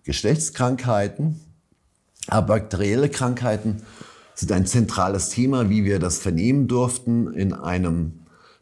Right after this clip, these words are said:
Treffen zwischen Bill Gates und der Bild, äh, mit der Marion Horn, der Bild-Chefredakteurin. Da sprach Bill Gates ganz spontan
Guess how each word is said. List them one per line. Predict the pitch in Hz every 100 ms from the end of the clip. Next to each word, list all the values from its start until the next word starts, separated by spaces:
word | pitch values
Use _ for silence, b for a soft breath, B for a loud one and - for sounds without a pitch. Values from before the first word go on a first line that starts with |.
| _
Treffen | 123 123 131
zwischen | 113 92 110 76
Bill | 104 98 80
Gates | 95 113 147 -
und | 120
der | 87 78
Bild, | 67 - 78 127 220 233 - - -
äh, | 101 117 107 107
mit | 92 95
der | 98
Marion | 95 95 107 98 90 85
Horn, | 90 80 95 135
der | 117
Bild-Chefredakteurin. | 87 110 131 - - 120 - 127 127 - 127 113 117 117 B B B B B B B B _
Da | 87 101
sprach | - - 87 123
Bill | 127 117
Gates | - 117 117 - - -
ganz | 101 123
spontan | 123 - 107 104 90 98 113 123 127